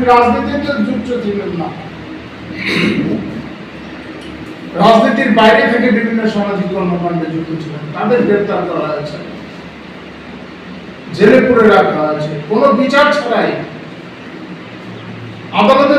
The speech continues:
তোলা হয়নি। এক অদ্ভুত পরিস্থিতি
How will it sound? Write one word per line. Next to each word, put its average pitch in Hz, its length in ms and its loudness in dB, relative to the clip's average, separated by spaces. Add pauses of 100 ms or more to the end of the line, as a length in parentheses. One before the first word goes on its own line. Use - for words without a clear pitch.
তোলা 240 280 6
হয়নি। 170 260 4 (3000)
এক 175 80 -6 (180)
অদ্ভুত 180 560 -2
পরিস্থিতি - 560 -2